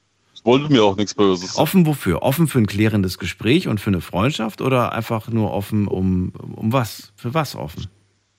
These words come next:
Speaker 1: Auf einen Kaffee treffen, da können wir uns mal unterhalten, wenn er das möchte. Ja.
Speaker 2: Aha.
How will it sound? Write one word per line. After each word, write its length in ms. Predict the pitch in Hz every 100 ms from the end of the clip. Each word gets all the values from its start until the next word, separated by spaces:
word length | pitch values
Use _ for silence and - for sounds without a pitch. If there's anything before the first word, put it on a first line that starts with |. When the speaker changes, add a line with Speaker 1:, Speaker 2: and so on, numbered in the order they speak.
| _ _
Speaker 1:
Auf 200 | 110 110
einen 100 | 110
Kaffee 340 | 110 107 127
treffen, 420 | 120 - 117 110
da 140 | 107 95
können 180 | 98 95
wir 80 |
uns 180 | 101 -
mal 240 | 92 87 87
unterhalten, 520 | 92 98 156 180 117
wenn 160 | 104 123
er 160 | 110
das 240 | 98 98 -
möchte. 320 | 90 - - _ _ _ 87
Ja. 180 | 87 - _
Speaker 2:
Aha. 340 | 90 90 90